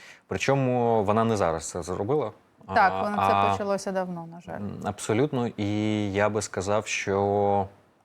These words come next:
Speaker 1: зараз просто створилися умови, коли оця частина Польщі, яка і до
Speaker 2: Мгм.
Speaker 1: того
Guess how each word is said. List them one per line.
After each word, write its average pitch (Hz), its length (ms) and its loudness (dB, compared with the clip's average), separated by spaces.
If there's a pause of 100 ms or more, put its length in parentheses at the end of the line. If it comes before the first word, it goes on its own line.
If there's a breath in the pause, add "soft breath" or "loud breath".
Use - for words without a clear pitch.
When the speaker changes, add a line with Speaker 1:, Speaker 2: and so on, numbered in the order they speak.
(640)
Speaker 1:
зараз 127 260 4
просто 127 220 -4
створилися 123 500 -2
умови, 110 340 0
коли 107 480 0
оця 104 280 0
частина 98 380 -4
Польщі, 98 420 -2
яка 101 260 -2
і 110 80 -2
до 110 100 0
Speaker 2:
Мгм. 107 80 -4
Speaker 1:
того 92 380 0